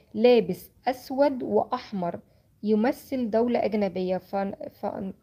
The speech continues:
إيه؟ فانطردت القائد ومتزوجة. إيه، هنا أربع رجال لابسين أسود وماسكين عثمان القائد السوداني ده.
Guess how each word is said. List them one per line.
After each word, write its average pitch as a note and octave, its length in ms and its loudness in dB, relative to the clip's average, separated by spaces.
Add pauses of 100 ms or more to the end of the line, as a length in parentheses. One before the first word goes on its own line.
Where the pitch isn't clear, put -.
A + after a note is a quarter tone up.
(140)
إيه؟ C#4+ 260 -10 (1700)
فانطردت G#3 640 -2
القائد A3 540 0
ومتزوجة. A3 760 -2 (1400)
إيه، G#3+ 500 2
هنا D#4 100 4
أربع A#3+ 340 2
رجال A3 360 4
لابسين A#3+ 500 -2
أسود A#3+ 320 -6
وماسكين A3+ 640 -4 (460)
عثمان G#3 640 0
القائد G#3 400 -2
السوداني G3 580 -4
ده. E3+ 180 -8